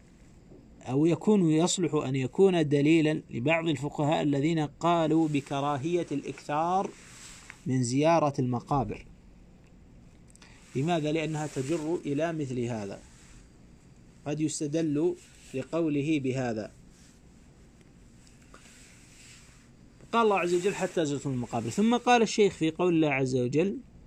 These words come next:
"كلا سوف تعلمون". قال: "ما هكذا يسوغ لكم أن تفعلوا بالانشغال بما يفنى عما يبقى". كلا، أقول، انتهى كلامه، أقول: "كلا" ردع وزجر.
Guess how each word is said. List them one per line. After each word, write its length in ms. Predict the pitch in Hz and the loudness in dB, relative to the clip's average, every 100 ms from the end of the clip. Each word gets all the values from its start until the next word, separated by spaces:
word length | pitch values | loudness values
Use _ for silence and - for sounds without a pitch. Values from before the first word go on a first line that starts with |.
| - - - - - - | -20 -20 -20 -20 -6 0
"كلا 640 | 185 180 151 143 139 127 | 4 4 4 4 0 -2
سوف 340 | - 131 117 | 0 0 0
تعلمون". 640 | 117 120 107 110 110 104 - - - - - - - - - - - - - - - - - | -2 -4 -2 -2 0 -2 -6 -14 -20 -20 -20 -20 -20 -20 -20 -20 -20 -20 -20 -20 -20 -20 -4
قال: 380 | 160 185 214 247 - - - | 2 4 4 0 -6 -20 -8
"ما 760 | 143 170 240 247 214 202 208 165 | 0 4 6 6 6 4 4 2
هكذا 640 | - 156 143 131 139 156 | 2 0 2 2 0 0
يسوغ 480 | - 131 - 208 196 | 0 0 2 2 4
لكم 360 | 185 165 156 - | 2 2 -2 -2
أن 120 | 135 | -4
تفعلوا 540 | 135 - 147 143 143 | -4 -2 -2 0 0
بالانشغال 680 | 135 123 123 113 131 147 135 | 0 0 -2 -2 -2 0 0
بما 320 | 120 123 120 117 | 0 -2 -2 -2
يفنى 360 | 143 160 147 | -2 0 -2
عما 440 | 131 127 120 110 101 | -2 -2 -2 -2 -2
يبقى". 320 | 95 - - - - - - - - - - - - - - | -6 -10 -14 -16 -20 -20 -20 -20 -20 -20 -20 -20 -20 -18 -2
كلا، 480 | 269 247 220 233 339 - - - | 0 2 0 -4 -6 -16 -20 -14
أقول، 420 | 120 156 180 202 - | -8 -2 0 -2 -6
انتهى 280 | 143 151 135 | -6 -4 -4
كلامه، 440 | 127 113 101 101 - - | -6 -6 -8 -12 -16 -20
أقول: 280 | 123 143 120 | -10 -8 -6
"كلا" 600 | - 220 180 165 202 185 | -4 -2 0 0 -2 -2
ردع 260 | 175 156 143 | -2 -4 -6
وزجر. 600 | 196 143 131 165 147 117 | -4 -4 0 2 0 -4